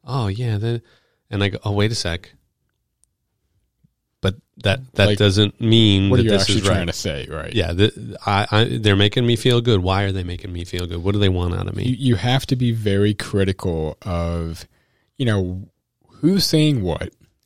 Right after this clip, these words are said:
Speaker 2: why are they saying it, what do they actually mean, and
Speaker 1: Mm-hmm.
Speaker 2: who, in what favor are they trying to curry with whom?
Speaker 1: And, you know, if we read the Bible,
Speaker 2: Mm-hmm.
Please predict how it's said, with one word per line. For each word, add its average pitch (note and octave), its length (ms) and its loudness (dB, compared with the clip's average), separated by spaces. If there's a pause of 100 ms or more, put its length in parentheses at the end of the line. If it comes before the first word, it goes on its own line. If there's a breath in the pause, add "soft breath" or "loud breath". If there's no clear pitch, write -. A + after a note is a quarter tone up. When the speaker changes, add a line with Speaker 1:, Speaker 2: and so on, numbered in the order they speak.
Speaker 2:
why G#2 320 0
are D#3+ 100 4
they B2 100 2
saying D#2+ 440 -6
it, E2+ 260 -8
what A2 240 -8
do A#2 80 -6
they F#2+ 200 -2 (120)
actually F#2 540 -4
mean, E2+ 500 -8 (500)
and G#2 360 0
Speaker 1:
Mm-hmm. - 100 -20 (120)
Speaker 2:
who, D3+ 420 4
in G#2+ 160 -2
what C3 200 -2
favor A2+ 340 2
are G2+ 40 -2
they G2 120 0
trying E2+ 200 -6
to D#2+ 60 -6
curry G2 340 -2
with F2 160 -6
whom? F3 220 -4 (2250)
Speaker 1:
And, C#3 340 4
you D3 140 2
know, C#3 320 4 (280 loud breath)
if B2+ 220 -4
we A#2+ 100 2
read B2+ 220 0
the A2+ 100 0
Bible, F#2 680 -4 (240)
Speaker 2:
Mm-hmm. F#2 340 -8